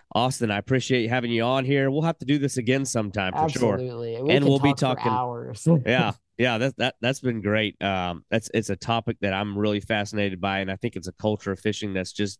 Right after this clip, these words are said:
Speaker 1: it's just, it's a matter of time before it opens up 'cause,
Speaker 2: Definitely.
Speaker 1: uh,
Speaker 2: I've seen
Speaker 1: really
Speaker 2: a
Speaker 1: cool.
Speaker 2: lot more interest lately, especially with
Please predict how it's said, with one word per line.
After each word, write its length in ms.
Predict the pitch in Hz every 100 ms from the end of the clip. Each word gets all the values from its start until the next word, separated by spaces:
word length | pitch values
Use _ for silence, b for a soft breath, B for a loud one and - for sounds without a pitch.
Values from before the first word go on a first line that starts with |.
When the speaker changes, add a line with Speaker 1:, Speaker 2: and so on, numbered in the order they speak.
| -
Speaker 1:
it's 160 | 110
just, 220 | - 104 - _ _ _
it's 160 | 98 113
a 40 |
matter 320 | 101 104 110
of 100 | 110
time 280 | 104 107 104
before 320 | 92 - 101
it 100 | 98
opens 400 | 71 98 98 90
up 180 | 95 87 -
'cause, 200 | 87 73
Speaker 2:
Definitely. 720 | - 143 147 143 139 131 131
Speaker 1:
uh, 140 | 127 143
Speaker 2:
I've 140 | 185
seen 260 | - 190 185
Speaker 1:
really 160 | - -
Speaker 2:
a 20 |
Speaker 1:
cool. 100 | 139
Speaker 2:
lot 260 | 143 151 151
more 240 | 143 139
interest 500 | 135 135 131 139 127
lately, 520 | 131 127 131 139 135
especially 520 | 131 131 135 131 147 135
with 280 | 123 120